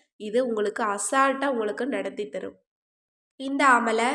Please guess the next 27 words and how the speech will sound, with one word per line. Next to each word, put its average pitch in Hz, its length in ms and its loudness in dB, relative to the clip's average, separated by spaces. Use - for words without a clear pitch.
நீங்க 233 300 -4
பீரியட்ஸ் 285 520 -2
டயத்துல 226 360 -4
கூட 214 220 -2
நீங்க 220 240 -2
செய்யலாம். 196 480 -4
ஏன்னா 208 240 -6
நிறைய 220 400 0
பேர் 214 280 -6
கேக்குறீங்க, 202 460 -4
"நாங்களும் 208 460 -2
அவசர 226 440 -2
தேவையில 214 360 -2
இருக்கோம், 220 320 -4
ஆனா 214 240 -4
பீரியட்ஸ் 233 420 -4
டைமா 208 300 -4
இருக்கு, 208 260 -6
நாங்க 220 260 -4
எந்த 240 240 0
மாதிரி 247 280 0
அமல்கள் 226 460 -2
செய்யலாம்?" 208 440 0
அப்படின்னு 214 280 -6
கேக்குறீங்க. 208 460 -2
இந்த 247 340 -2
அமல் 220 320 2